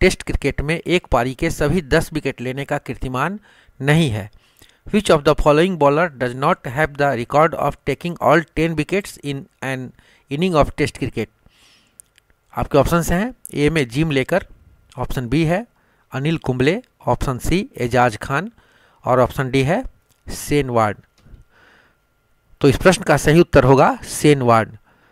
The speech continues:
जैसा कि आप जानते हैं, पिछले दिनों भारत और न्यूजीलैंड के बीच जो क्रिकेट श्रृंखला संपन्न हुई, उसमें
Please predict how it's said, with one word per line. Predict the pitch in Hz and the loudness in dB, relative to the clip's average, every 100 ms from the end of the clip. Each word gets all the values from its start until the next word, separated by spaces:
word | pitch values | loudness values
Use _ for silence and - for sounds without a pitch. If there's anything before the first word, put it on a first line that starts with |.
| _ _ _ - | _ _ _ -8
जैसा | 123 165 | 0 0
कि | 165 | 4
आप | 147 | 4
जानते | 135 135 180 | 4 0 2
हैं, | 190 | 0
पिछले | 185 143 165 151 | 2 0 0 0
दिनों | 165 208 | 2 2
भारत | 135 131 156 - | 2 2 2 4
और | 147 | 4
न्यूजीलैंड | 143 139 156 147 | 4 0 0 0
के | 139 143 | 0 2
बीच | 165 151 | 2 4
जो | 139 | 2
क्रिकेट | - - 156 | 4 -2 -2
श्रृंखला | - 160 143 135 | -2 -4 -2 -2
संपन्न | 131 127 143 151 | -2 -2 0 2
हुई, | 196 | 2
उसमें | 285 156 - 165 | 2 -2 0 -2